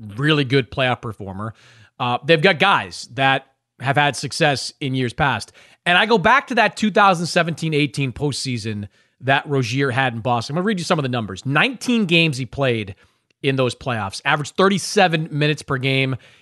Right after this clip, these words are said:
He shot thirty-five percent from three, forty percent from the floor, averaged sixteen and a half points per game, five point seven assists, came up with one point three steals as well.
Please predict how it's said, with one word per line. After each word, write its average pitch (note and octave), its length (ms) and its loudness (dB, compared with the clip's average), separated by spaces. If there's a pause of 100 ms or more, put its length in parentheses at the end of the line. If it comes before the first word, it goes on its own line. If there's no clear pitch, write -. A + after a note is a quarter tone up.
(140)
He G3 200 2
shot E3+ 540 2
thirty-five G3 640 4
percent F3+ 440 0 (100)
from C#3+ 280 -4
three, D#3+ 300 2
forty F3 280 -2
percent D#3+ 380 -2
from D3 80 -4
the C3+ 80 -2
floor, C#3+ 340 0
averaged C#3 440 -2 (240)
sixteen - 380 -2
and F3+ 80 2
a D3+ 40 4
half D3+ 200 2
points D#3+ 300 -2
per C#3+ 160 -6
game, C3+ 320 0
five D#3+ 400 0
point D#3+ 200 -6
seven C3+ 280 0
assists, D#3 500 0 (320)
came E3 160 2
up E3+ 120 4
with C3 80 -4
one D3+ 160 -2
point D#3 260 -2
three C#3 160 -4
steals D3 460 -2
as C3 240 -6
well. C#3 360 2